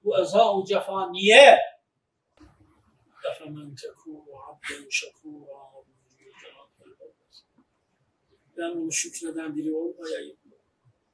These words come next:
Ona itaatte bulunan ve bu itaat arzusunu ona gösteren biri olmayayım mı? Arzuya bakın,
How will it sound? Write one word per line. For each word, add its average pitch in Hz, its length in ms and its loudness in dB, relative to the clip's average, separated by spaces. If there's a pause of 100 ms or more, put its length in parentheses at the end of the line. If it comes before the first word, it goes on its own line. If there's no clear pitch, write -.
(1000)
Ona 190 200 -4
itaatte 185 680 -4
bulunan 175 560 -8 (1900)
ve 190 140 0
bu - 120 -8
itaat 208 420 2
arzusunu 220 560 4
ona 226 200 4
gösteren 220 760 8
biri 220 220 -6
olmayayım 208 800 4
mı? 156 120 -16 (2750)
Arzuya 175 600 -6
bakın, - 380 -12